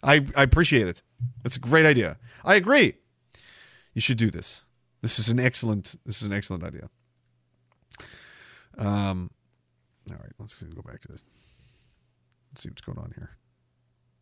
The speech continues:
Uh, Bad Grandpa says, "We need a population survey of Diagolon." <laughs> I bet csis has that. I think they probably have that. Or maybe not. I don't know. They don't seem to be, it's hard to say. It, I don't know where to,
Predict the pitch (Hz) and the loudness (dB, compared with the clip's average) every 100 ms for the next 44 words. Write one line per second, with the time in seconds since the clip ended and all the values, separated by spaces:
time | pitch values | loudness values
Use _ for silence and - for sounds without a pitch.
0 | _ _ _ _ _ _ _ _ _ _ | _ _ _ _ _ _ _ _ _ _
1 | _ _ _ _ _ _ - 101 98 131 | _ _ _ _ _ _ -6 -2 2 4
2 | 147 147 151 160 151 117 151 151 185 185 | 4 4 4 4 2 2 2 4 4 4
3 | - 160 - 131 135 - 117 - 120 117 | 4 4 4 2 2 2 -2 0 0 2
4 | 107 101 107 90 92 110 110 92 85 - | 0 -2 -6 -8 -4 -4 -4 -10 -16 -18
5 | _ _ _ _ - - - - _ _ | _ _ _ _ -12 -12 -12 -20 _ _
6 | _ _ - - - - - - - - | _ _ -14 -12 -10 -12 -16 -20 -20 -20
7 | _ 160 170 226 - 214 185 147 127 101 | _ 4 6 6 6 4 2 4 4 4
8 | 95 107 - 120 123 143 - 131 120 131 | 0 -4 -2 -2 0 -2 0 0 2 2
9 | 120 117 110 107 98 95 139 190 208 240 | 0 0 -2 -2 -2 -4 2 2 4 2
10 | 208 139 156 - 139 156 143 139 131 143 | 2 2 0 -4 -4 -2 0 0 0 -2
11 | 147 143 139 127 120 110 - _ _ _ | -2 -2 -2 0 0 -2 -8 _ _ _
12 | - 165 254 285 - 294 294 160 - 240 | 0 4 6 6 6 6 6 2 -4 -6
13 | - 208 277 277 269 247 220 | -2 -2 -2 -2 -2 0 -2